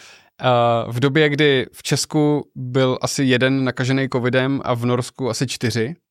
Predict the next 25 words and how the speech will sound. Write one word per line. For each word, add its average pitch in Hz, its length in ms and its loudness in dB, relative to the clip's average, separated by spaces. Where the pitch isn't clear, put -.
A 123 80 -2
začalo 160 360 2
se 160 120 0
tak 143 180 0
trochu 147 260 0
mluvit 143 280 2
o 123 120 -2
tom, 139 260 0
že 131 140 2
asi - 280 -2
je 131 140 2
někde 131 240 -2
nějaký 131 400 0
jako 127 240 -2
průser, 127 580 -4
tak 127 140 -10
jsem 139 160 -2
odjel 135 220 0
na 135 60 0
čtrnáct 139 420 -2
dní 120 160 -2
do 110 100 -4
Norska 131 440 -2
kajtovat. 131 480 -2
A 117 520 0